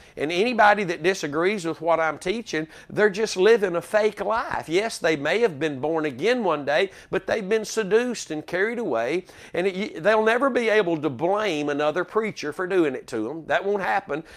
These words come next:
at the judgment seat of Christ. What's gonna happen is we're gonna face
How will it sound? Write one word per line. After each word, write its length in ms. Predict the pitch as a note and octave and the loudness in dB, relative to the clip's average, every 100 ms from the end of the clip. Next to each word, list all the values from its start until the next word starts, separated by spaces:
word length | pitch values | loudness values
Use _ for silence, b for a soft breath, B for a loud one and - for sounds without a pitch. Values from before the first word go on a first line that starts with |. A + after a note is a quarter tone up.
| B - | B 0
at 160 | D#3 | 0
the 80 | D3+ | 0
judgment 500 | B2+ E3+ D#3+ B2+ C#3+ | 0 2 2 -2 -8
seat 260 | - D#3 D3+ | -2 -2 -2
of 120 | - | -6
Christ. 500 | - D#3 A2 D3+ - | 0 2 2 -2 -2
What's 160 | F3 - | -2 -2
gonna 240 | F#3+ C#3+ | -4 -4
happen 400 | F3 A#3+ A#3 C3+ | -4 -6 -4 -4
is 220 | C#3 D3 | -4 -4
we're 100 | D#3+ | -4
gonna 280 | F#3 D#3+ C#3 B B | -4 -6 -8 B B
face 460 | - F3+ F3 - | 0 2 2 -2